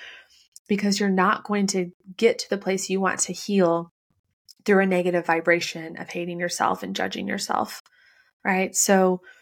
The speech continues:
somatic awareness is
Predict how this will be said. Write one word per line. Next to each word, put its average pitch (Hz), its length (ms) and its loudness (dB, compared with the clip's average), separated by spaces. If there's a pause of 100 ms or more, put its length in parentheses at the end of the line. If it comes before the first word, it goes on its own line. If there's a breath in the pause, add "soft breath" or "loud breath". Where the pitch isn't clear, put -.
(600 loud breath)
somatic 220 640 2
awareness 185 880 0 (180)
is 196 640 4